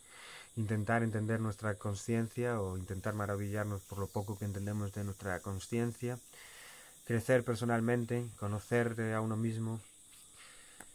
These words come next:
y tener diversión, que es también lo importante. Así que nada,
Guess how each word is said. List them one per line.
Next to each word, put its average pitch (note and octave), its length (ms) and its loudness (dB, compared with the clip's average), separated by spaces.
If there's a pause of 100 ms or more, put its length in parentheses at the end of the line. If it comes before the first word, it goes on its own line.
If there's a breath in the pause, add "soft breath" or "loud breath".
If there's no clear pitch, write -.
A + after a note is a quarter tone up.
(220 loud breath)
y G#2 240 2 (260)
tener G2+ 400 2 (260 loud breath)
diversión, F#2+ 640 -4 (120)
que F#2 80 -6
es F2 60 -6 (200)
también F2+ 260 -2
lo F2+ 60 -4
importante. E2+ 500 -8 (720 loud breath)
Así G#2+ 340 -2
que G#2 320 2
nada, A2 400 2